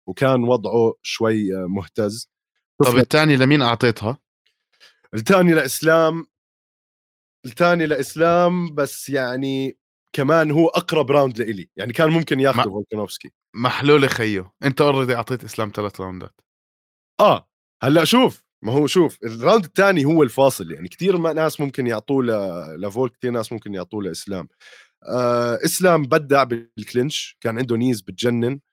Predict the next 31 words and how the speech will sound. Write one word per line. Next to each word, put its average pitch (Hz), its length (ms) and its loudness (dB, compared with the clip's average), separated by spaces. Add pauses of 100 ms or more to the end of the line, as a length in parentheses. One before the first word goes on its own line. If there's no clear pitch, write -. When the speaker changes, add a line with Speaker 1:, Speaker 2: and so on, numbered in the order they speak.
(420)
Speaker 1:
آه، 104 680 -2 (140)
بس - 160 -4
بالأخير 165 580 0
شفنا 139 480 0
اهتزاز 117 680 -4
من 104 120 -4
إسلام 113 600 -4
زي 113 420 -2
ما 104 400 -6
حكى، 107 440 -6 (460)
آه، 98 540 -6
أخونا 110 380 0
عبد 92 240 -4
الله. 98 220 -2 (720)
آه، 113 260 0
اللي 113 260 0
هو 160 300 6 (680)
يعني 113 160 -8
شفنا 175 320 0
بانيك 165 380 2
على 127 120 0
وجهه، 127 320 -2
كان 117 200 -4
يعمل 143 220 0
البانيك 135 460 0
شوتس - 380 -4
هاي 113 160 -2
للتيك 107 480 -6
داون. 113 320 -4 (480)
آه، 110 260 -4
بالأخير 147 720 0